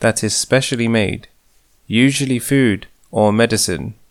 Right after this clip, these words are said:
Lastly, it is a specimen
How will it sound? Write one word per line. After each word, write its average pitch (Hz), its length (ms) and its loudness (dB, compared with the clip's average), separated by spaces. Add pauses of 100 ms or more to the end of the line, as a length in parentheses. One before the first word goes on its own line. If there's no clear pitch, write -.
(880)
Lastly, 110 720 0 (520)
it 110 200 -2
is 110 160 0
a 113 60 0
specimen 104 760 -2